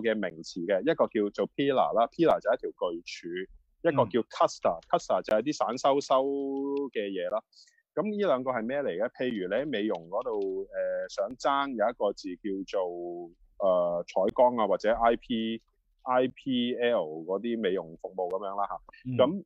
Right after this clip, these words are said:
Speaker 1: 你應該要做嘅呢，就係寫一篇比較，呃，長嘅文章，in depth 嘅，呃，好有價值嘅，可能有二千字至二千，二千五百字。噉呢啲就稱之為巨柱，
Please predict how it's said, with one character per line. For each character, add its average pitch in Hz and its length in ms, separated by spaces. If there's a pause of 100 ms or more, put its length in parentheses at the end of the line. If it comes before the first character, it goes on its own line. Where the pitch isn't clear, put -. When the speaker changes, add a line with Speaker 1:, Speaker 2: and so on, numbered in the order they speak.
Speaker 1:
你 123 260
應 170 140
該 175 100
要 123 400 (160)
做 113 240
嘅 110 100
呢， 139 80
就 127 120
係 101 60
寫 - 180
一 127 120 (140)
篇 139 580
比 113 200
較， 104 300
呃， 90 760
長 92 380
嘅 107 140
文 85 140
章， 131 180 (100)
in 135 220
depth 127 260
嘅， 92 300 (100)
呃， 92 320
好 101 80
有 110 380
價 101 200
值 - 120 (100)
嘅， 98 160
可 123 160
能 90 60
有 95 60
二 98 260
千 120 240
字 98 180
至 104 140
二 98 80 (100)
千， 120 240
二 110 120
千 117 200
五 98 40
百 95 180
字。 101 100 (400)
噉 135 120
呢 180 120
啲 175 120
就 139 100
稱 143 200
之 151 120
為 113 100
巨 - 80
柱， 92 640